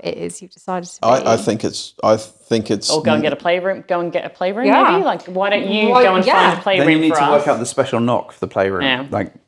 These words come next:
Speaker 1: Well, you're
Speaker 3: And I will be
Speaker 1: complicating
Speaker 3: right
Speaker 1: things
Speaker 3: back.
Speaker 1: now.
Speaker 2: The sound of the squidgy head of a penis as you walk up to the playroom door. That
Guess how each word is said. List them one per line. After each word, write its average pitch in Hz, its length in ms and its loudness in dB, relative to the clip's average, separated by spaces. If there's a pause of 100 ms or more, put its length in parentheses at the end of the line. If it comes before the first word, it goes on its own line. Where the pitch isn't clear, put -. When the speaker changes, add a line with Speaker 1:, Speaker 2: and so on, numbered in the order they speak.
(260)
Speaker 1:
Well, 185 100 0
you're 202 120 2
Speaker 3:
And 175 80 0
I 175 120 4
will 175 120 2
be 175 140 2
Speaker 1:
complicating 170 80 -2
Speaker 3:
right 185 160 0
Speaker 1:
things - 100 -6
Speaker 3:
back. 120 180 -2
Speaker 1:
now. - 180 -4
Speaker 2:
The 113 80 -2
sound 117 360 0
of 98 100 -8
the 107 60 -6
squidgy 104 480 -4
head 101 200 -4
of 98 120 -8
a 98 40 -10
penis 104 540 -6 (840)
as 104 180 2
you 107 100 0
walk 107 320 0
up 107 200 0
to - 100 -18
the 98 100 -10
playroom 101 520 0
door. 80 260 -4
That - 320 -4